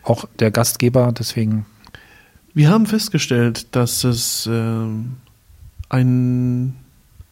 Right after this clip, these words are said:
Speaker 2: einen nicht zu unterschätzenden Unterschied gibt zwischen der persönlichen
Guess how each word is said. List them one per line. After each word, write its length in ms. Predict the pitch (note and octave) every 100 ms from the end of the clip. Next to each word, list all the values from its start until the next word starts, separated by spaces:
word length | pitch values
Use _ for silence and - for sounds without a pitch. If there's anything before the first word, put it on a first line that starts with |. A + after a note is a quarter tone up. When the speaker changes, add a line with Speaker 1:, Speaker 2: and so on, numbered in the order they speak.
| _ _
Speaker 2:
einen 460 | - A#2+ A#2+ A#2+ B2+
nicht 320 | E3 G3 - - -
zu 160 | -
unterschätzenden 880 | F#3 E3+ D#3+ F3 F3 - C#3+ C#3+ C3+ - - _ _ _ _ _ -
Unterschied 600 | G3 B3+ C#3+ - C#3 C#3+
gibt 340 | D3 D3+ - - - - _ -
zwischen 420 | - C3+ B2 B2
der 120 | A#2
persönlichen 1000 | - B2 - B2+ B2 B2+ B2+ F3 F#3+ -